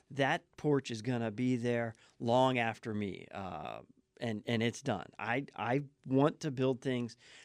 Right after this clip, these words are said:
to be long-term. The most, um, I, I'm, I'm trying to remember exactly how Mick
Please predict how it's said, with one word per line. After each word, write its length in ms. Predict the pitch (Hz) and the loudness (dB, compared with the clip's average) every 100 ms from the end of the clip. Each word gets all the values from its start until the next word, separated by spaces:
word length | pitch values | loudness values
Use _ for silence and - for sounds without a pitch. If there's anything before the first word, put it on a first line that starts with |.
| _ | _
to 100 | 117 | -8
be 160 | 101 98 | -6 -6
long-term. 840 | 101 120 143 147 - 143 139 143 - _ _ _ _ _ _ _ | 0 2 2 2 -2 -2 0 -4 -10 _ _ _ _ _ _ _
The 260 | 123 120 98 - _ _ | 0 0 0 -6 _ _
most, 800 | 131 120 123 160 196 - - - _ - _ - | 0 6 8 8 4 -6 -14 -20 _ -20 _ -4
um, 600 | 120 110 110 101 98 - - _ _ _ _ _ _ _ _ _ _ _ _ _ _ _ - - | -2 0 -2 -4 -6 -10 -20 _ _ _ _ _ _ _ _ _ _ _ _ _ _ _ -16 -6
I, 60 | 123 | -2
I'm, 240 | 117 117 | -2 -4
I'm 100 | 123 | -6
trying 200 | 113 180 | -4 0
to 40 | 180 | 4
remember 280 | 139 131 123 | 4 4 2
exactly 500 | 113 113 131 139 123 | 2 2 2 2 -2
how 380 | 127 113 104 - | 0 0 0 -4
Mick 240 | 123 117 | 0 0